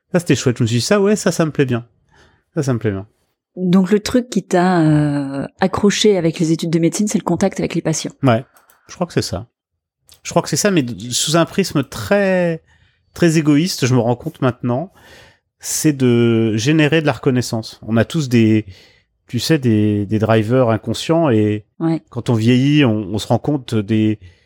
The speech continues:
Speaker 1: des trucs plus ou moins bien qu'il y a derrière notre, notre vocation. Euh, euh, j'aime bien rendre service aux gens, oui, mais j'aimais encore plus la, la reconnaissance que ça générait.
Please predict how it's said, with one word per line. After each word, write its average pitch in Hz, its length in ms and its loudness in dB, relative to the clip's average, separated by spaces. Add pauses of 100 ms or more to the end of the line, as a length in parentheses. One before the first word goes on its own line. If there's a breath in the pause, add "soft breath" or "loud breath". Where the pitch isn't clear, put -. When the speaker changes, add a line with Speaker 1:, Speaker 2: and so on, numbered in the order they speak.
(280 soft breath)
Speaker 1:
des 120 100 -2
trucs - 300 -4
plus 120 240 -2
ou 120 60 2
moins 123 180 4
bien 139 260 0
qu'il - 160 -4
y 120 40 6
a 107 40 2
derrière 120 380 0
notre, 104 640 -6 (760 loud breath)
notre 113 420 -4
vocation. 127 720 -2
Euh, 107 220 2 (560 soft breath)
euh, 104 440 0
j'aime 117 300 2
bien 151 180 2
rendre 160 220 0
service 127 420 -2
aux 123 100 -2
gens, 151 160 -4
oui, 160 360 -6 (160)
mais 120 240 4
j'aimais 143 760 2
encore - 340 -2
plus - 280 -8
la, 120 160 4
la 113 120 2
reconnaissance 131 640 -2
que 120 80 -8
ça 113 180 -4
générait. 104 400 -6